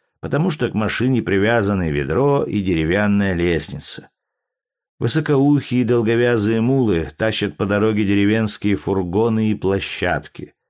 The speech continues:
Возницы тоже в оверолах управляют стоя. Ни разу за всю дорогу мы не видели сидящего в своей повозке погонщика мулов.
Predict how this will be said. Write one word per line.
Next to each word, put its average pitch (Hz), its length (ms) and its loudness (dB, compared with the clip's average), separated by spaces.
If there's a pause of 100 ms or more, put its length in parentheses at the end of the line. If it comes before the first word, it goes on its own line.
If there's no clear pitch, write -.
(540)
Возницы 107 600 0
тоже 104 500 0
в 90 80 0
оверолах 123 640 2
управляют 110 840 0
стоя. 78 640 -4 (440)
Ни 104 120 -2
разу 113 340 0
за 107 100 0
всю 110 220 -4
дорогу 110 400 2
мы 104 300 0 (180)
не 110 140 0
видели 101 300 0
сидящего 98 720 0
в - 40 -6
своей 95 240 0
повозке 98 680 -2 (160)
погонщика 104 640 0
мулов. 85 500 -4